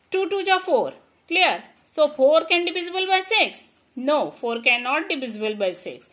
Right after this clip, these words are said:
Eight can divisible by six. No, eight cannot divisible by six. Clear, student? Here three are given. Three, three ones are three. So three cannot divisible by six.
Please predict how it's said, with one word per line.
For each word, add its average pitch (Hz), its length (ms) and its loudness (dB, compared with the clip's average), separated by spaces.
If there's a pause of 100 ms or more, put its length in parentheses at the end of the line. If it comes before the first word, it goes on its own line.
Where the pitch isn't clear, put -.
(380)
Eight 359 300 4
can 370 200 2
divisible 370 460 -4
by 381 140 2
six. 370 640 -4
No, 233 400 -4
eight 247 300 -2
cannot 220 500 0
divisible 214 720 -6
by 254 220 -4
six. - 420 -6 (400)
Clear, 370 280 2
student? 381 380 -4 (140)
Here 302 340 4
three 302 220 0
are 214 120 0
given. 190 360 -8
Three, 359 420 0 (480)
three 359 160 0
ones 359 220 0
are 359 160 0
three. 392 240 0 (160)
So 247 260 0
three 320 280 2
cannot 302 420 0
divisible 214 400 -4
by 240 160 -4
six. - 560 -6